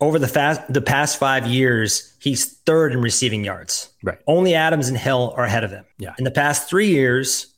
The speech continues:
Speaker 1: he's still top five. So he, when he says he's a receiver,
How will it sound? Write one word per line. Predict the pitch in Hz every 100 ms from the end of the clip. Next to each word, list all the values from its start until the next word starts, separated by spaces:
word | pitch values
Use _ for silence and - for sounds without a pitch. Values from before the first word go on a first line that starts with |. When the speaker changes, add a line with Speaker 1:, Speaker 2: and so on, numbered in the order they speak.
| _ _
Speaker 1:
he's | 139 131
still | - 160
top | - 131 110
five. | 131 107 - - _ _
So | - - 135 120 123 -
he, | 151 165 120
when | 160 151
he | 147 135
says | - - 165 170 147
he's | 135
a | 123
receiver, | 113 165 165 117 110 120 -